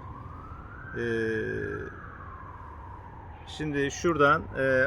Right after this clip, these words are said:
Aydın bölgesini seçiyoruz. Yükleme Aydın'da yapıldı. Parsel numarasını da otuz bölü yüz yirmi biri seçtiğimiz zaman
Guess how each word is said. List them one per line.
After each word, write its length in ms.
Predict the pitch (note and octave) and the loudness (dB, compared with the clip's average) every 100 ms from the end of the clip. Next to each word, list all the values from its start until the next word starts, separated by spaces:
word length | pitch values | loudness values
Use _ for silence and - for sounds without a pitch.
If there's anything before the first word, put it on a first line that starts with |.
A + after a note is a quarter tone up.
| - | 8
Aydın 500 | D#3+ E3+ D3 B2+ A2+ | 10 12 10 6 8
bölgesini 500 | A#2 G#2+ G2+ A2+ G#2+ | 6 6 2 2 0
seçiyoruz. 560 | C#3+ C#3 D#3 D3 D3+ - | 2 2 2 2 0 -2
Yükleme 400 | A#2+ - A#2 A2 | -4 2 2 4
Aydın'da 440 | A2+ B2 B2+ C#3+ C#3+ | 2 2 2 2 2
yapıldı. 580 | C3+ - C3+ C#3 C#3+ - - - - - - - - - - - - - - - - - - - - - | 2 0 0 2 2 0 -12 -14 -14 -14 -14 -14 -14 -14 -14 -14 -14 -14 -12 -14 -14 -14 -14 -12 -12 2
Parsel 440 | D3 D3 - E3 E3 | 6 8 8 6 6
numarasını 640 | D#3 C#3+ C3+ - D#3 C#3+ | 4 6 4 2 0 4
da 240 | B2 C3+ - | 6 4 2
otuz 400 | B2+ - D3+ C3+ | -2 -2 0 2
bölü 180 | B2 | 2
yüz 280 | C3+ C3 B2 | 2 -2 0
yirmi 240 | C3 B2+ B2 | 0 2 2
biri 240 | A#2+ A#2+ | 4 2
seçtiğimiz 680 | - B2+ - C3+ C3+ D#3+ D#3 | 4 2 2 -2 0 0 0
zaman 380 | C3 G2+ G2+ | 2 2 0